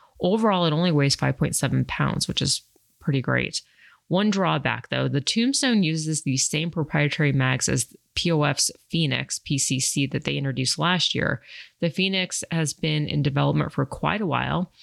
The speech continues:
P O F first showed it, I guess, in two thousand fifteen at shot Show. Even with the long development time and feedback, they still went with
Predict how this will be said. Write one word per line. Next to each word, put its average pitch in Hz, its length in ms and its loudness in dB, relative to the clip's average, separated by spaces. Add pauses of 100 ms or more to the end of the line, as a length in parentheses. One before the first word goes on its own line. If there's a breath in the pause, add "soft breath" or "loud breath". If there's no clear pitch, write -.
(400 loud breath)
P 175 160 0
O 160 80 4
F 151 320 -2
first 151 260 2
showed 147 240 2
it, 143 240 0
I 147 80 -2
guess, - 560 0
in 147 220 0
two - 160 0
thousand 143 320 2
fifteen 147 360 -2
at 160 140 2
shot 151 240 0
Show. 214 320 0 (500 loud breath)
Even 202 280 0
with 202 120 0
the 175 100 2
long 160 200 4
development 143 460 2
time 139 240 0
and 131 100 0
feedback, 160 580 0
they 147 120 -2
still 196 300 0
went 147 240 0
with 151 160 2